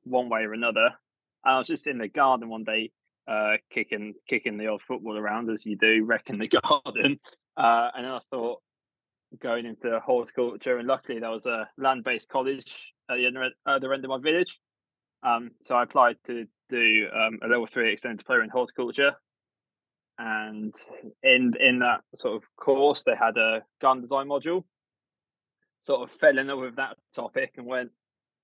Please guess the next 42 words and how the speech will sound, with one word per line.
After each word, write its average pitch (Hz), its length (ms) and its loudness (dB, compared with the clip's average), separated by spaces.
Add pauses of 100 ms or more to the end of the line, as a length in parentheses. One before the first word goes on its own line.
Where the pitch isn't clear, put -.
(140)
"Oh, 123 120 2
this - 180 -4
would 117 100 -6
be 110 320 -6
a 120 40 -10
really 117 220 -2
cool 120 320 0
idea 117 360 4
to 117 260 -2 (320)
do 117 180 -2
for 113 180 -6
a 107 40 -4
career. 123 320 0 (300)
It's 123 220 -2
creative, 131 480 0
what 104 100 -10
I - 20 -12
like 107 200 -10
doing. 131 280 4 (320)
It 139 60 -10
involves 110 260 -10
plants 120 480 -2
and 117 100 -4
everything." 131 400 0
So 127 300 4 (560)
I 127 80 -14
thought, 117 340 0
"Let, 117 220 -8
let, 127 180 -4
let's 127 220 0
pursue 120 380 -4
that 123 240 6
avenue." 120 340 2 (760)
And 123 720 -8 (420)
studied 131 600 6
at 123 240 4 (100)
Writtle 127 600 -6
University 123 500 -2
College 127 480 2
for 120 340 -2 (100)
three 135 180 -4
years 131 440 -4